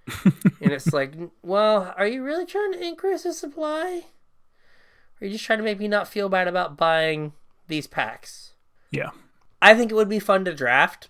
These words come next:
Speaker 2: but that's just not something that's going to happen.
Speaker 1: Right.
Speaker 2: Any, anytime
Speaker 1: Well,
Speaker 2: soon.
Speaker 1: I don't know. Like, the boxes have kinda come up in value a, a lot, too.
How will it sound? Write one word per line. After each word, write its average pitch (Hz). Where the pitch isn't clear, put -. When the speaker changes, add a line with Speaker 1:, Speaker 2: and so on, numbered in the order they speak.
Speaker 2:
but 131
that's 127
just 131
not 127
something 123
that's 120
going 117
to 107
happen. 95
Speaker 1:
Right. -
Speaker 2:
Any, 117
anytime 120
Speaker 1:
Well, 151
Speaker 2:
soon. 95
Speaker 1:
I 156
don't 131
know. 123
Like, 147
the 165
boxes 143
have 123
kinda 131
come 135
up 139
in 117
value 117
a, -
a -
lot, 117
too. 120